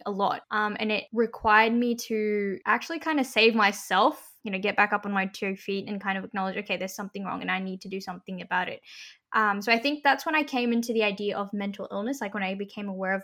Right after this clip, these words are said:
mental illness as a, as a subject, as something that's quite important. But I'd say in terms of mental health, because you don't get taught mental health, right? 'Cause mental health and mental illness are two different things. Everybody has mental health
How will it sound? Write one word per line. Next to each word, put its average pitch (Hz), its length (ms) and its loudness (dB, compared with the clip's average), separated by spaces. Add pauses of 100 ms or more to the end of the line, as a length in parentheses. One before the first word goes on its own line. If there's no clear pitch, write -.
mental 214 320 -6
illness 202 340 -4
as 196 240 -6
a, 180 180 -4 (160)
as 220 60 -2
a 226 80 0
subject, 208 420 -4
as 208 140 -6
something 208 220 -8
that's - 160 -10
quite 202 160 -4
important. 202 500 -2 (320)
But 233 80 2
I'd 220 180 6
say 262 280 4
in 277 160 2
terms 247 260 0
of 214 80 -2
mental 208 300 -4
health, 233 640 4
because 220 240 0
you 220 100 4
don't 240 200 2
get 220 160 -2
taught 220 180 2
mental 214 260 -4
health, 196 240 -2
right? 208 200 2
'Cause 226 100 -10
mental 240 300 2
health 240 220 2
and 220 80 0
mental 208 280 -2
illness 202 400 -2
are 202 160 -6
two 214 160 -2
different 196 320 -8
things. 202 300 -8
Everybody 254 480 2
has 208 180 0
mental 190 260 -4
health - 280 -6